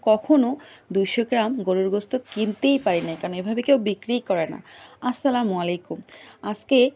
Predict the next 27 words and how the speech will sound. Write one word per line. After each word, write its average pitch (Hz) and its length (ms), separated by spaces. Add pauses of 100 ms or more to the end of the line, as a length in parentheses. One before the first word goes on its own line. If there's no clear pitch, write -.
এই 220 120
স্বপ্নটা 262 520
পূরণ 240 340
করেছে 247 520 (120)
আমাদের 190 420
স্বপ্ন। - 600 (640)
তো 247 340
স্বপ্ন 269 440
সুপার 262 280
শপ 233 280 (140)
অনেক 220 320
সুন্দর 240 340
সুন্দর 247 380 (560)
মানে 170 100
কম্বোগুলা 233 640
দিচ্ছে। 233 580
এটা 269 300
কবে 294 280
থেকেই 320 300
শুনতেছি, 262 640
অনেকের 247 440
ভিডিও 247 320
দেখতেছি, 233 720 (480)
তো 370 80
ভাবলাম 240 420
যে 247 180
যাই 214 320